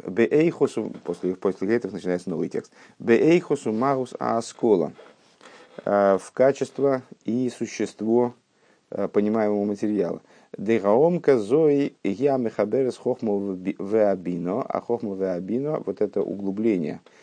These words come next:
оно объединяет между собой хохму и бину.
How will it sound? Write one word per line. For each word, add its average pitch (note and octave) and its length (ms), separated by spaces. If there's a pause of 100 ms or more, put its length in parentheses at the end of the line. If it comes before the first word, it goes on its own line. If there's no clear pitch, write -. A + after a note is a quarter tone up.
(160)
оно F#2+ 200
объединяет G2+ 600
между F#2+ 240
собой G2 360
хохму F#2 420
и F2 80
бину. C#3+ 360